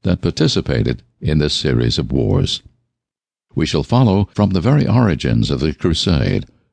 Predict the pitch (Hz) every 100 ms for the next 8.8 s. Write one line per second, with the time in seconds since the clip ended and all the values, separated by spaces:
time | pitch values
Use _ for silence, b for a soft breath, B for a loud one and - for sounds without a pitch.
0 | _ - 127 151 131 85 85 85 90 87
1 | 82 82 101 90 - - 104 95 76 101
2 | 131 76 - 69 - 55 90 90 - -
3 | _ _ _ _ _ _ _ - 80 82
4 | 82 80 80 82 - 82 82 85 - b
5 | - 85 92 104 101 - 87 87 90 98
6 | - 135 78 50 - - _ _ _ b
7 | - 104 110 101 113 127 131 87 62 55
8 | 55 76 82 107 92 71 87 -